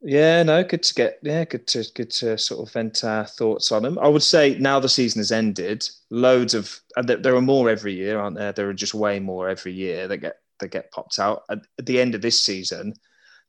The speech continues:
people tweeting out resources that sort of gave end of season summaries that I'd never heard of. So it was, you know, keep your ear to the ground on Twitter, on Reddit.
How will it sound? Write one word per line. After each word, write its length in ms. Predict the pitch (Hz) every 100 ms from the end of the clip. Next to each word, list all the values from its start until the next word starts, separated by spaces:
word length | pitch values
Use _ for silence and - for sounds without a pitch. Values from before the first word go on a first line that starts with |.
| -
people 260 | 127 113
tweeting 440 | 110 - 110 - 104
out 100 | 87
resources 480 | 101 107 98 -
that 140 | - 92
sort 260 | - -
of 80 | 101
gave 240 | 107 104 101
end 220 | 98 95
of 80 | -
season 320 | 104 92 92
summaries 480 | - 104 92 90 -
that 100 | 80
I'd 240 | 101 98
never 180 | 110 104
heard 280 | 107 104 101
of. 200 | 110 -
So 120 | -
it 80 | -
was, 240 | - - _
you 80 | 107
know, 240 | 98 98 - _ - - _ -
keep 180 | 151
your 160 | 131 139
ear 140 | 135
to 140 | 131 127
the 60 | 113
ground 380 | 117 110 110 104
on 100 | 104
Twitter, 580 | - 104 - 104 104 -
on 160 | 104 101
Reddit. 420 | 104 101 104